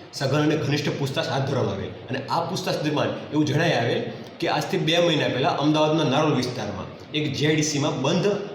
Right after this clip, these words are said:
ફેક્ટરીમાં તાળા તોડી અંદર ઘૂસી બાર લાખ સત્તાણું હજારની ચોરી પોતે તથા પોતાના અન્ય ત્રણ સાગરીતો સાથે મળીને કરી હતી. એ દરમિયાન એના ભાગમાં આવેલા પૈસા પૈકીની આ રકમ છે, જે બાબતે નારોલમાં તપાસ કરતા આ પ્રકારનો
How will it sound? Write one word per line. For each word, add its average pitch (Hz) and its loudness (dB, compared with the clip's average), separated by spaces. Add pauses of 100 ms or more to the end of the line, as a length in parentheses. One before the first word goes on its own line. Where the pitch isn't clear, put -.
(160)
ફેક્ટરીમાં 151 0
તાળા 180 2
તોડી 127 2
અંદર 151 0
ઘૂસી 151 0 (340)
બાર 151 2 (140)
લાખ 170 0
સત્તાણું 156 2
હજારની 147 2
ચોરી 127 2 (140)
પોતે 147 0
તથા 165 0
પોતાના 147 -2
અન્ય 151 2
ત્રણ 147 0
સાગરીતો 131 -4
સાથે 135 -2
મળીને 135 0 (360)
કરી 160 4
હતી. - -4 (400)
એ 190 2
દરમિયાન 165 2 (100)
એના 151 0
ભાગમાં 143 0
આવેલા 143 0
પૈસા 135 0
પૈકીની 131 0
આ 180 -4 (240)
રકમ 110 -2
છે, - -8 (480)
જે 180 2
બાબતે 180 4
નારોલમાં 151 2
તપાસ 139 -2
કરતા 147 0
આ 127 0
પ્રકારનો 156 0